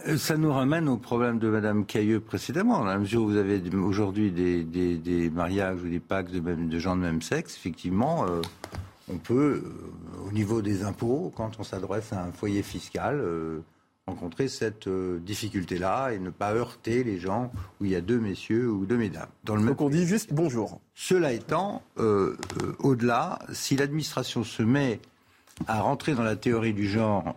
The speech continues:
Speaker 1: et à ignorer la différence entre les hommes et les femmes, je vous avoue que je trouverais, euh, ça complètement surréaliste. Et moi, j'aimerais pas, je, j'habiterais pas dans une planète où il y a plus de différence genrée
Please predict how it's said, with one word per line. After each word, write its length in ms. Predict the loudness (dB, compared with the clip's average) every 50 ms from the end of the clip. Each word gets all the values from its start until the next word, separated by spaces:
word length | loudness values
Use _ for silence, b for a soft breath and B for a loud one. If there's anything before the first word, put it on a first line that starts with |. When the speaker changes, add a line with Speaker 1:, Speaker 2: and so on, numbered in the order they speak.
| -4 -2
Speaker 1:
et 300 | 0 2 2 2 0 -2
à 260 | -2 -2 -2 0 2
ignorer 680 | 2 4 6 6 6 6 4 4 2 2 2 2 0 -2
la 260 | -2 -2 0 0 0
différence 460 | -2 -2 -2 -2 0 0 0 0 -2
entre 180 | -4 -2 0 0
les 160 | 0 2 2
hommes 160 | 2 2 0
et 40 | 0
les 100 | -2 -4
femmes, 320 | -4 -2 -2 -2 -2 -2 -6 -8
je 100 | -6 -4
vous 180 | -2 -2 0 0
avoue 240 | 0 0 0 0
que 180 | 0 0 -2 -2
je 100 | 0 -2
trouverais, 460 | -2 -2 -2 0 0 0 0 0 -4 b b b b b b b b b -8
euh, 240 | -4 -2 -2 -2 -2
ça 320 | -2 0 0 0 0 -2 -4 -4
complètement 500 | -2 -2 0 0 0 -2 0 0 -2 0
surréaliste. 840 | 0 0 -2 0 0 2 2 2 2 2 0 0 0 -2 -6 -8 B B B B B -2
Et 160 | 0 2 2
moi, 180 | 2 2 2 2
j'aimerais 320 | 2 2 2 2 0 -2
pas, 380 | 0 0 2 2 4 4 2 2
je, 200 | 2 2 2 4
j'habiterais 440 | 4 4 2 2 0 0 -2 -2 -2
pas 160 | 0 0 0
dans 80 | 0 0
une 160 | -2 -2 -4
planète 500 | -4 -4 -2 0 0 0 0 -2 -4 -4
où 60 | -2
il 60 | 0
y 40 | 0
a 60 | 0
plus 220 | 0 0 -2 0 0
de 80 | 0
différence 480 | 0 -2 -4 -4 -2 0 0 0 0 0
genrée 480 | 0 0 0 0 0 0 0 -2 -4